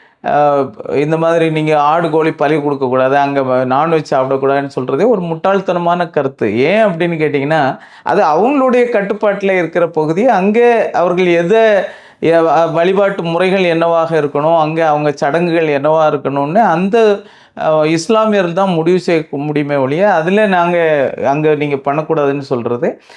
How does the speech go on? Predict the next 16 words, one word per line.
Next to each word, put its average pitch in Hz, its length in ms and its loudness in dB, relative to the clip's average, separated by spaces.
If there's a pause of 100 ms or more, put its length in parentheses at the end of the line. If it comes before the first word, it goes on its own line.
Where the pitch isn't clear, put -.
(140)
நாளைக்கு 214 520 0
கீழே 285 360 2
இருக்கிற 226 300 2
கோயில்ல 226 440 2
உள்ள 220 280 2
சடங்குகள் 196 520 0
இது 185 180 0
எங்களுக்கு, 170 680 2
எங்களோட 185 320 2
நம்பிக்கைக்கு 165 520 -2
விரோதமா 165 480 2
இருக்குன்னு 156 320 -4
முஸ்லிம்கள் 156 600 -4
சொன்னா 151 360 0
அது 139 180 0
எப்படி, 135 580 0